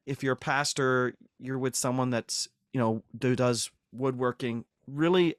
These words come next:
enjoying the artistry that went into that. Um, that doesn't wipe away anxiety and stress, but it does help us to be on the lookout for God's grace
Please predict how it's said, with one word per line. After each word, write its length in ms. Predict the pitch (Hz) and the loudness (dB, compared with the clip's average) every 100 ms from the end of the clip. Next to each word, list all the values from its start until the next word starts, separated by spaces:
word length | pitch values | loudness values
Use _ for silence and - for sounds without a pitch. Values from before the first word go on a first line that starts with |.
| - | -2
enjoying 640 | 135 101 113 127 139 127 | -2 -2 0 2 2 0
the 100 | 120 | -4
artistry 520 | 104 127 123 120 113 104 | -4 -4 -2 -6 -6 -8
that 120 | 104 | -6
went 140 | 110 | -8
into 160 | 110 95 | -8 -6
that. 260 | 107 101 - - - - - - _ | -4 -4 -8 -20 -20 -20 -20 -20 _
Um, 420 | 135 127 120 120 - _ _ _ _ - - | 0 2 2 -2 -6 _ _ _ _ -20 -10
that 100 | - | -2
doesn't 240 | 190 190 101 | 0 0 0
wipe 220 | 123 139 | -2 0
away 300 | 123 123 123 | 0 2 2
anxiety 540 | 123 120 117 117 123 | 0 -2 -2 -2 -4
and 100 | 123 | -6
stress, 420 | - 127 123 - - | -6 -2 -2 -2 -4
but 460 | 113 123 120 117 - - | -4 0 2 0 -4 -12
it 180 | 120 - | -12 -2
does 300 | 135 147 - | 0 0 -2
help 260 | 139 120 | -2 -2
us 140 | 131 117 | -2 -6
to 80 | 113 | -6
be 180 | 120 117 | -4 -4
on 260 | 117 123 | -2 -2
the 60 | 113 | -2
lookout 540 | 110 131 156 160 180 | -4 -4 -2 -2 -2
for 120 | - | -6
God's 320 | 110 120 113 - | -4 -2 -2 -4
grace 500 | 113 120 131 - | -2 0 0 -2